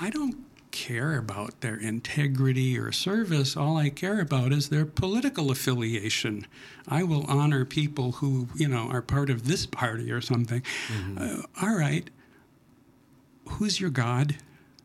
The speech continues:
Speaker 1: You know, what's shaping your values? Um,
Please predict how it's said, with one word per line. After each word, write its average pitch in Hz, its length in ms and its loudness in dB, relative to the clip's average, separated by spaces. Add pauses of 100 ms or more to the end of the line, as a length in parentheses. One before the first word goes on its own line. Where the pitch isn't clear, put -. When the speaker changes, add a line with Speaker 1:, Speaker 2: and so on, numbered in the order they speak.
(440)
Speaker 1:
You 160 120 0
know, 143 340 2 (420)
what's 202 240 0
shaping 151 520 2
your 123 140 2
values? 117 540 -2 (420)
Um, 151 400 2